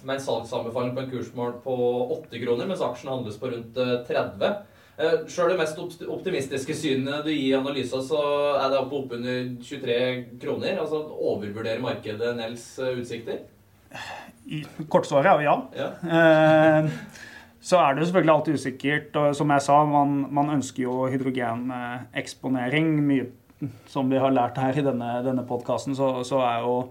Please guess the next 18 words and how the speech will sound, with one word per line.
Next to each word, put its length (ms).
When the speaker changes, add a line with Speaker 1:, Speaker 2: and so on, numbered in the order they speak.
Speaker 2:
eh, 240
temaet 1040
rundt 260
bærekraft 480
og, 400
og, 300
eh, 540
f-, 180
fornybar 400
industri 400
generelt 640
veldig 240
hot, 320
og, 140
og 180
man, 240
man 240
må 560